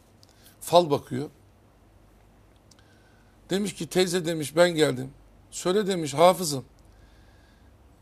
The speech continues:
"Ya," demiş, "bana böyle böyle bir teklifte bulundu." "Kim bulundu?" "Paşa."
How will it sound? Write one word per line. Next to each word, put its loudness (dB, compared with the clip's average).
"Ya," 0
demiş, -8
"bana -2
böyle 2
böyle 0
bir -8
teklifte -6
bulundu." -8
"Kim -6
bulundu?" -4
"Paşa." 0